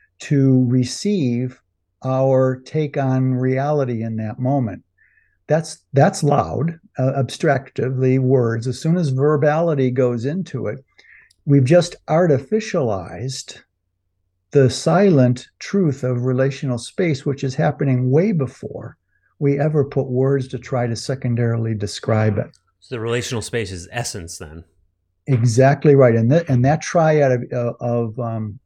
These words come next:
Speaker 1: essence, form, and expression. The, uh, the essence is,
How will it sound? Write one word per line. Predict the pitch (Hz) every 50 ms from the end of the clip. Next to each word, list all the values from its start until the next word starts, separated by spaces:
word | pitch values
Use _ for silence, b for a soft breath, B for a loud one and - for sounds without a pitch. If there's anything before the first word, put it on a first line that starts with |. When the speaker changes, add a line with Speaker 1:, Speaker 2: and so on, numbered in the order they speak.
| _
Speaker 1:
essence, | - 147 135 - 156 131 131
form, | - - 143 139 135 139
and | 131 120
expression. | 113 110 - - - 175 202 196 - - - 110 104 - b b b b b b b b b - -
The, | 135 127 123 123
uh, | 120 120 139
the | 131 131 131 -
essence | - 170 196 196 - - 165 147 139 135 - - - -
is, | 139 131 131 123 117 -